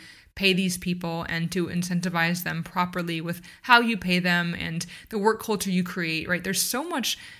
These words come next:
that goes into that as well. So you're outsourcing and getting work done, but there's also new roles that you also have to take on.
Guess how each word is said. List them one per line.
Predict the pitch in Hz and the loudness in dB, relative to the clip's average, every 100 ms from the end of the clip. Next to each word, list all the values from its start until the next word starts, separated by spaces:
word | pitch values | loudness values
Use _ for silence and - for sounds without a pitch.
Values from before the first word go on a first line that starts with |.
| - - | -20 -8
that | 185 208 190 | 2 2 4
goes | 208 202 202 | 6 6 6
into | 208 202 | 4 4
that | 185 170 | 6 6
as | 175 180 | 6 2
well. | 160 165 - 180 196 | 2 2 0 -2 -2
So | - 190 180 175 | 2 2 2 0
you're | - 190 | 0 2
outsourcing | - 233 240 - 190 196 | 4 4 2 -2 0 0
and | 180 | 0
getting | 175 170 165 - | 0 -2 -4 -4
work | 170 170 - | -4 -4 -2
done, | 160 156 | -4 -4
but | 156 - | -6 -2
there's | 180 175 | 0 0
also | 180 175 180 | 0 -2 2
new | 175 165 | 0 0
roles | 156 156 165 | -4 -4 -4
that | - | -4
you | 165 151 | -6 -4
also | 156 - 160 | -4 -4 -6
have | 143 160 | -6 -6
to | - | -6
take | 165 - - | -8 -8 -8
on. | 160 151 - 180 | -6 -6 -6 -8